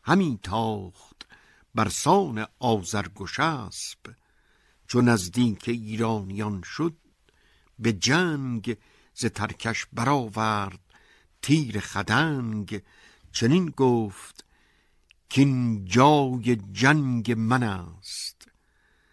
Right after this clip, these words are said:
سر نامداران به چنگ من است. کمند افکن آن گرد کاموس گیر، که گاهی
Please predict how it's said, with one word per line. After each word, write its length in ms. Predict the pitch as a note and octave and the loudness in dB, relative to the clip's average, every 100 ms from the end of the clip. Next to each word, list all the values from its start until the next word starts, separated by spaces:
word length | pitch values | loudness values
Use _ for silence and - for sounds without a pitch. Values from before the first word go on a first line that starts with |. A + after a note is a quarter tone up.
| _ _ - | _ _ -8
سر 360 | - - B2+ | -2 0 2
نامداران 1500 | A2+ A2+ A2+ G#2+ G2 F#2 A2+ A2+ G2+ B2+ F#3 D#3+ C3+ A2+ G#2+ | 4 4 4 4 0 -2 0 2 0 0 0 -2 -6 -8 -10
به 180 | G2 A#2+ | -6 -6
چنگ 720 | - - D#3+ D#3 B2+ A2+ A2 | -2 2 2 2 -2 -2 -2
من 380 | G#2 G2 B2+ C#3 | -2 -2 -2 -2
است. 800 | G#2+ F#2 E2+ D#2+ - - - _ _ _ _ _ _ _ _ _ _ _ _ - | -4 -10 -14 -12 -12 -12 -16 _ _ _ _ _ _ _ _ _ _ _ _ 2
کمند 540 | B2 B2 A#2+ A2+ G#2 | 6 8 6 4 4
افکن 460 | A2 - - D3 D3 | 0 -2 -2 2 4
آن 400 | C3+ A#2+ G#2 G#2+ | 4 0 -4 6
گرد 320 | G3 E3+ A2+ | 6 6 -2
کاموس 840 | - A#2 A2+ G#2 A2 G#2+ F#2 - D3+ | -2 0 2 0 -2 -4 -4 -8 -6
گیر، 640 | D3+ G3 D#3+ G2 E2+ F#2 - _ - - _ | -2 -2 -2 -8 -10 -14 -16 _ -20 -20 _
که 100 | - | -2
گاهی 840 | A#2 B2 C3+ A#2 G2 B2+ A#2+ A2 | 2 4 4 2 0 0 0 -4